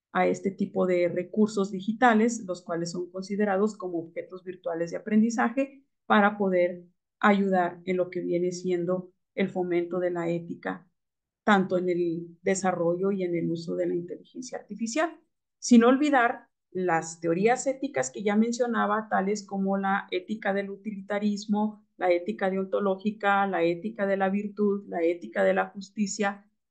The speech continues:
y la ética del cuidado, que sería parte de esos elementos al momento de hacer el diseño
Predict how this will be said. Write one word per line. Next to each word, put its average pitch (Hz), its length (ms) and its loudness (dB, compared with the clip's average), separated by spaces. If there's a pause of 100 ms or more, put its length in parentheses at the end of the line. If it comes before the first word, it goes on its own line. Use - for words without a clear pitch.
(140)
y 220 120 6
la 180 160 4
ética 180 360 -2
del 175 200 2
cuidado, 247 600 4 (140)
que 202 120 2
sería 190 520 -2 (140)
parte 220 560 4
de 180 160 0
esos 175 300 -4
elementos 214 720 4 (240)
al 180 180 4
momento 170 440 2
de 185 80 0
hacer 175 240 0
el 180 120 0
diseño 196 600 0